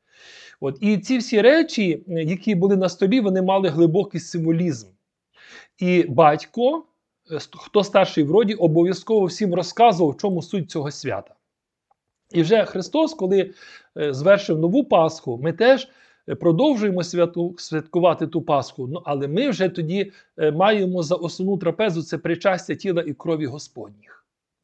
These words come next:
А з часом люди почали освячувати оці кошики, але це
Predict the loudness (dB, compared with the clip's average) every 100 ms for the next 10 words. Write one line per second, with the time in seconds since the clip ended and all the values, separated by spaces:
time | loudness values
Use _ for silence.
0 | _ -20 -12 -4 2 2 4 0 0 0
1 | -4 0 2 2 0 2 2 2 -2 0
2 | -2 -2 -8 -2 0 0 -2 -2 2 2
3 | 0 0 0 0